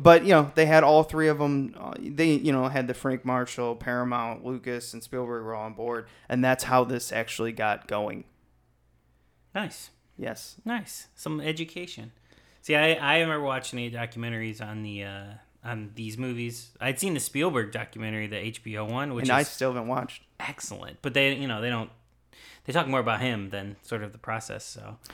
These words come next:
Speaker 1: Let me guess, daddy issues?
Speaker 2: Oh, of course.
Speaker 1: Yeah.
Speaker 2: Always, he's always looking for his father. Um, but spoiler alert, they're, they're good now, so. <laughs>
Speaker 1: His dad's still alive?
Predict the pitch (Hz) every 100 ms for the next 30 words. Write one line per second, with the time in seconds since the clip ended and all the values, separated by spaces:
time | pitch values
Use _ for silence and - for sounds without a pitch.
0 | - 147 151 151 156 139 - 127 131 139
1 | 147 170 165 - _ _ _ - - -
2 | - _ _ _ _ _ _ - 113 -
3 | 170 160 - - - 147 190 185 147 147
4 | 147 208 160 123 113 - 101 - 98 90
5 | 101 - _ _ - - _ _ 113 113
6 | 101 110 147 - - - 156 139 120 113
7 | 113 - _ 123 113 104 110 101 101 87
8 | 98 - - - - - - 123 - 180
9 | - - 226 - 185 - 160 - 160 156
10 | 143 208 - 247 147 156 349